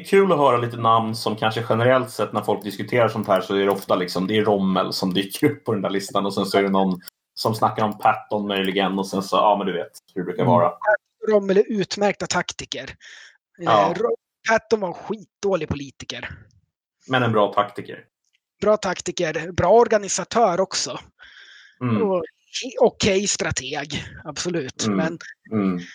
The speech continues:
Speaker 2: så han är helt klart en av de stora, men, och en av de stora taktikerna. Men han är inte en av de som har skills inom alla fyra områden.
Speaker 1: Nej. Och det är det som krävs helt enkelt om man ska kunna vara framgångsrik på en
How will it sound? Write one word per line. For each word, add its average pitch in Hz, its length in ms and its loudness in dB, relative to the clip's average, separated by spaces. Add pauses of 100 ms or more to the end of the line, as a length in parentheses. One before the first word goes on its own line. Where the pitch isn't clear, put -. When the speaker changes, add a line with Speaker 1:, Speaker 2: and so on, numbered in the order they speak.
(320)
Speaker 2:
så - 180 0
han 190 160 2
är 185 180 0
helt 254 260 4
klart 185 260 -2
en 185 220 -4
av 165 60 -8
de 175 80 -8
stora, 202 540 -2
men, 160 280 -12 (1120)
och 190 60 2
en 175 100 -2
av 160 60 -6
de 160 60 -8
stora 170 320 -6
taktikerna. 139 720 -4 (640)
Men 175 240 -4
han 175 160 -4
är 185 40 2
inte 190 400 2
en 180 200 0
av 160 60 -8
de 156 120 -8
som 156 140 -12
har 147 160 -4
skills 147 420 -4
inom 147 180 -6
alla 143 180 -6
fyra 175 320 0
områden. 120 420 -10 (680)
Speaker 1:
Nej. 104 280 -2 (1300)
Och 131 100 4
det 113 120 6
är 107 60 6
det 104 120 4
som 92 160 -2
krävs - 400 2
helt 87 160 -4
enkelt 95 300 -4
om 95 80 2
man 92 100 2
ska 92 100 -2
kunna 92 220 0
vara 92 280 4
framgångsrik 95 840 -2
på 104 180 4
en 90 180 -2